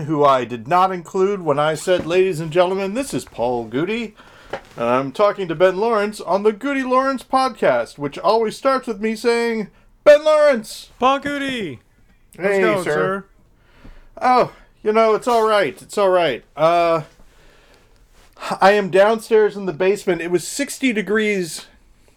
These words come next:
Speaker 1: in, uh, Edwardsville today, Edwardsville, Illinois, where I
Speaker 2: That's
Speaker 1: am at.
Speaker 2: kinda what it was like here. It was about, uh, like, fifty-five today.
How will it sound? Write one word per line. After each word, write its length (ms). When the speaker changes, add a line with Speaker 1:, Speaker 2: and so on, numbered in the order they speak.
Speaker 1:
in, 380
uh, 200
Edwardsville 580
today, 360
Edwardsville, 640
Illinois, 640
where 260
I 160
Speaker 2:
That's 60
Speaker 1:
am 80
at. 260
Speaker 2:
kinda 560
what 180
it 60
was 120
like 220
here. 240
It 80
was 160
about, 500
uh, 720
like, 180
fifty-five 840
today. 420